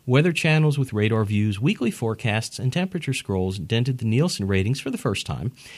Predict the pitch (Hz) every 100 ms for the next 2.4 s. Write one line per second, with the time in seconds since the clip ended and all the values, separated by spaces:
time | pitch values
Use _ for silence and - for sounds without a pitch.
0 | - 196 233 285 311 277 196 233 254 -
1 | 214 190 180 185 139 120 131 165 233 175
2 | 82 76 76 55